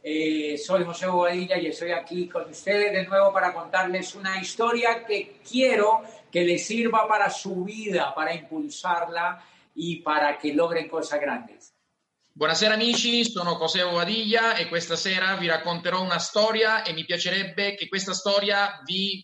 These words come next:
Speaker 2: mettesse in azione, vi muovesse a, a, in azione e vi spingesse a fare qualcosa di importante nella vostra vita.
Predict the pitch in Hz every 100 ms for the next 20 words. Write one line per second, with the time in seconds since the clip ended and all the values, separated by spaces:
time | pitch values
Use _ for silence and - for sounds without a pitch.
0 | - 160 170 175 220 214 214 196 190 180
1 | 156 143 143 160 170 180 190 233 - -
2 | 226 233 208 - _ _ _ - 165 -
3 | - 170 160 151 170 170 175 208 226 233
4 | 233 170 160 147 165 185 - - 196 190
5 | 180 220 226 - 226 208 170 - 214 202
6 | 196 180 170 214 220 220 202 190 185 190
7 | 180 180 226 233 220 202 185 175 175 156
8 | 135 -